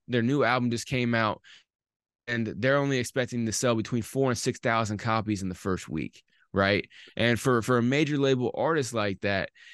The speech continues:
you know, that's kind of a hit, but it speaks to s-, you know, it speaks to all the other trends that we've been talking about here lately, like,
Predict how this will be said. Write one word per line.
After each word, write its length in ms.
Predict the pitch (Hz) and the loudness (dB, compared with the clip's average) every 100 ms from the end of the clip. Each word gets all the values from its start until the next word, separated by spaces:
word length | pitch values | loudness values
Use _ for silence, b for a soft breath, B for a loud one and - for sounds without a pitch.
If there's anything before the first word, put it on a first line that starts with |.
| B - | B 2
you 140 | 123 | 4
know, 140 | 117 | 4
that's 180 | 101 120 | 4 0
kind 180 | - 127 | 0 -2
of 80 | 101 | -2
a 80 | 85 | -4
hit, 360 | 87 202 156 | 2 2 2
but 320 | 110 117 131 - | -2 0 0 0
it 100 | 123 | -2
speaks 320 | 127 - 180 - | -2 -4 -4 -2
to 60 | |
s-, 220 | 139 - - | -4 -4 -2
you 200 | 143 139 | 0 2
know, 140 | 107 | 2
it 80 | - | -2
speaks 260 | - 208 - | -6 -4 -2
to 100 | 160 | 2
all 160 | 135 | 4
the 140 | 143 143 | 4 4
other 160 | 135 | 4
trends 460 | 107 - 160 135 107 | 0 -2 0 0 0
that 140 | 104 | 0
we've 200 | 110 120 | 2 2
been 120 | 113 | 0
talking 300 | 104 110 104 | -2 0 0
about 200 | 101 101 | 0 -2
here 180 | 98 104 | 0 0
lately, 260 | 104 110 104 | 0 0 0
like, 220 | 98 98 | 0 -2